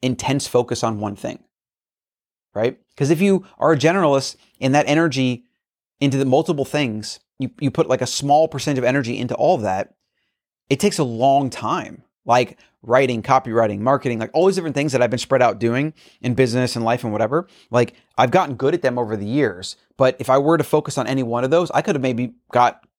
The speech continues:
to world-class status in, in one of them or two of them, right? Or, like, one at a time,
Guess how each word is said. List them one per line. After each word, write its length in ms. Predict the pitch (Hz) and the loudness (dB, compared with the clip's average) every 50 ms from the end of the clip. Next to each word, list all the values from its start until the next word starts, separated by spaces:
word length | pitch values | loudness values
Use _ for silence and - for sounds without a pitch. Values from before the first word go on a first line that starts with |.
| _ _ _ _ - | _ _ _ _ -4
to 100 | - 160 | -2 -2
world-class 640 | 127 113 131 131 123 - - - - 123 123 117 - | 0 2 2 2 0 -2 -4 0 0 2 2 0 -2
status 400 | - 120 107 107 107 98 - - | -2 -2 -2 -2 -2 -4 -6 -6
in, 160 | 101 110 110 - | -6 -6 -6 -6
in 120 | - 120 113 | -4 -2 0
one 140 | 113 123 127 | 0 0 0
of 100 | 110 95 | 0 -2
them 180 | 117 104 101 | -4 -6 -6
or 80 | 104 101 | -8 -8
two 200 | - - 123 120 | -4 -2 -2 -2
of 100 | 110 92 | -2 -2
them, 220 | - 82 85 80 - _ _ _ _ | -6 -12 -14 -16 -20 _ _ _ _
right? 220 | - 101 107 110 - | -2 0 0 2 2
Or, 140 | 123 123 123 | 4 4 2
like, 140 | 110 - | 2 0
one 180 | - 120 123 120 | 0 0 0 2
at 80 | 113 107 | 0 0
a 60 | 110 | -2
time, 440 | - - - 117 113 110 - - | -6 -6 -8 -8 -8 -8 -12 -18